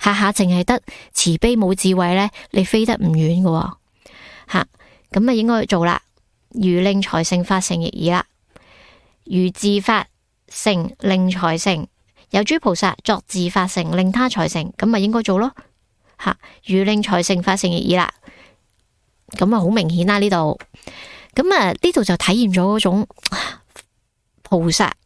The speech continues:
佛嗰種慈悲同智慧相運嘅情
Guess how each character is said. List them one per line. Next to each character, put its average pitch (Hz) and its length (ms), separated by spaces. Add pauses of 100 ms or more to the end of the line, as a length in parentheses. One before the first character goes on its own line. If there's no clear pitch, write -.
(500)
佛 - 260 (500)
嗰 214 120
種 240 240
慈 - 320
悲 214 160
同 240 160 (140)
智 180 320
慧 165 320 (880)
相 269 420
運 196 200
嘅 170 180
情 - 160